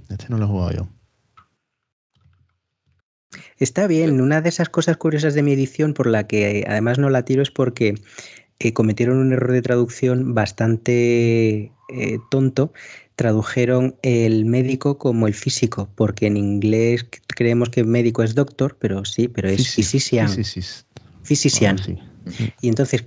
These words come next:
Speaker 2: physician suena físico y dijeron, "Ah, pues el físico". No, el físico es el physicist.
Speaker 1: Vale.
Speaker 2: No es el physician. Y entonces tengo
Speaker 3: Oye.
Speaker 2: una casa en la que un médico, un físico te ay-,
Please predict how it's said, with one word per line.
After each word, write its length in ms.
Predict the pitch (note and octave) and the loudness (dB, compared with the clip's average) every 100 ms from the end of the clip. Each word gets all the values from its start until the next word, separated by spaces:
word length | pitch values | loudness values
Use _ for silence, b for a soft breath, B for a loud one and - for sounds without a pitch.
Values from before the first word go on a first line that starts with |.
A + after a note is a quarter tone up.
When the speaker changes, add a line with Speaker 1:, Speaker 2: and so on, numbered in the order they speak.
| - | -6
Speaker 2:
physician 720 | - B2 D3 - D#3+ D#3+ F#3 | -2 0 0 0 0 0 0
suena 320 | - C#3 B2+ B2 | -2 0 0 0
físico 480 | E3+ - E3+ - | 0 0 -2 -2
y 40 | G3 | -4
dijeron, 260 | - B2 | 0 2
"Ah, 100 | A2 | 2
pues 120 | - A2 | 0 -2
el 80 | |
físico". 380 | - C#3 C#3 G2+ | 0 0 0 0
No, 180 | A2 C3+ | 0 2
el 120 | A#2+ | 0
físico 340 | - A#2+ C3+ C#3+ | -2 -2 0 -2
es 180 | - | 0
el 320 | C3+ B2+ A2+ G#2 | 0 2 2 0
physicist. 680 | C3+ - A#2 - G2 - - _ _ - | 0 0 -2 -4 -8 -10 -20 _ _ -4
Speaker 1:
Vale. 180 | E2+ G2 | -2 0
Speaker 2:
No 120 | G#2 | -2
es 160 | G2+ - | -2 -2
el 320 | G#2+ - C3+ | -2 -2 -6
physician. 680 | - - C3 A2+ - G2 G#2 D#3 | -6 -4 2 4 4 -2 -2 -4
Y 460 | A2+ G#2+ G2+ A2 - B B B | -2 -2 -2 -6 -14 B B B
entonces 380 | A#2+ A#2+ C3+ - | -2 2 2 0
tengo 140 | D3 | 0
Speaker 3:
Oye. 60 | C#3+ | 2
Speaker 2:
una 140 | C#3+ C3 | 2 2
casa 240 | D3 - | 0 2
en 80 | D3+ | 0
la 80 | C3 | 2
que 100 | B2 | 0
un 120 | C3+ | 0
médico, 440 | C#3+ D3 D3 D#3+ | 0 0 -2 -2
un 380 | - C#3+ C#3+ C#3 | 0 2 2 0
físico 500 | - D#3+ - E3 F3 | 0 -2 -2 0 -2
te 260 | F3 B2 A2 | 0 2 2
ay-, 160 | G2+ | 0